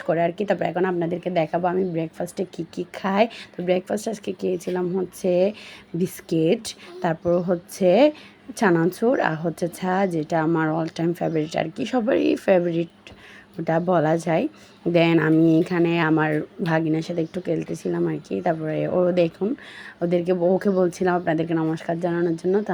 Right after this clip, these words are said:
আমার ভাগিনা আপনাদেরকে নমস্কার জানিয়েছে। আমার ভাগিনাকে কেমন লেগেছে অবশ্যই কমেন্টে জানাবেন। এখানে আমাকে আবার কিস দিচ্ছে ও, তো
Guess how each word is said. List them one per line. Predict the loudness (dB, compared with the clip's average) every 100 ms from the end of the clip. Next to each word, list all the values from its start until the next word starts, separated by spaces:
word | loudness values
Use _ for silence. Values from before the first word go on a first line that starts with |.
| 0
আমার | 0 0
ভাগিনা | 0 0 -2
আপনাদেরকে | -2 -4 -4 -2 0 0
নমস্কার | 0 -4 -6 -6 -4
জানিয়েছে। | -2 0 -2 0 -2 -2 -10 -20 -18 -4
আমার | -2 0 0
ভাগিনাকে | 2 2 0 0
কেমন | 0 2 2
লেগেছে | 2 0 -2
অবশ্যই | -4 -4 -2
কমেন্টে | 2 2 2 0 0
জানাবেন। | 0 0 2 2 0 -6 -20 -20 -20 -20 -20 -20 -20 -20 -10 -4
এখানে | 0 2 2
আমাকে | 2 2
আবার | 0 -2
কিস | -4 -4 -2
দিচ্ছে | -4 -4 -2 0 0 0
ও, | 0 -2 -14 -20 -20 -20 -14
তো | 0